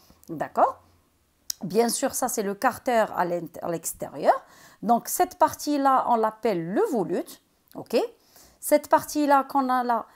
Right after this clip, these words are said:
entre le volute et le disque, on l'appelle le diffuseur. Et bien sûr, là,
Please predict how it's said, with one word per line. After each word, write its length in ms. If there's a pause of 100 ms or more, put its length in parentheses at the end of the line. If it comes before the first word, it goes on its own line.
(580)
entre 440
le 180
volute 680 (360)
et 300 (280)
le 200
disque, 340
on 100
l'appelle 520
le 200
diffuseur. 640 (340)
Et 140
bien 200
sûr, 360 (300)
là, 220